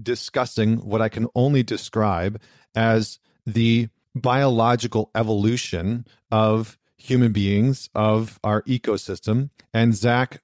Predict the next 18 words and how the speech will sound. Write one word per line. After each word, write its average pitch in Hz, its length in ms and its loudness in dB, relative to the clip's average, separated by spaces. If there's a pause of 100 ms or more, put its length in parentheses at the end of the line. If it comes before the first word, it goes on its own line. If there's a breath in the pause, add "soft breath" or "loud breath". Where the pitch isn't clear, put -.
basically 127 680 -2 (120)
looks 147 500 0
at 120 280 0
evolution 120 840 -2 (340 soft breath)
and 117 360 0
the, 107 440 -2 (280)
the 107 200 -4
coming 135 440 2
online 107 720 0
of 98 160 -6
human 104 320 -2
beings 98 500 -2
from 117 160 -2
a 107 60 0
biological, 110 1160 0 (260 loud breath)
bacterial, 117 1000 2
virology 110 960 0
standpoint. 98 800 -4